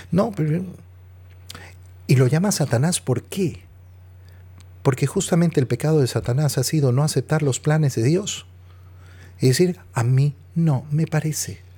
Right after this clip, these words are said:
Yo opino distinto, yo creo que debe ser distinto". Satanás,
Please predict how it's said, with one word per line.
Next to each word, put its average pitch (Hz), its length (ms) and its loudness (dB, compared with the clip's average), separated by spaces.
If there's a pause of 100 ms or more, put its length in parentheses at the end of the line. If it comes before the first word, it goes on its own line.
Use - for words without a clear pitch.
(720)
Yo 151 260 2
opino 151 520 0
distinto, 127 720 -2
yo 131 180 -2
creo 156 280 2
que 131 120 0
debe 131 220 2
ser 147 280 0
distinto". 127 680 -2 (480)
Satanás, 113 720 -2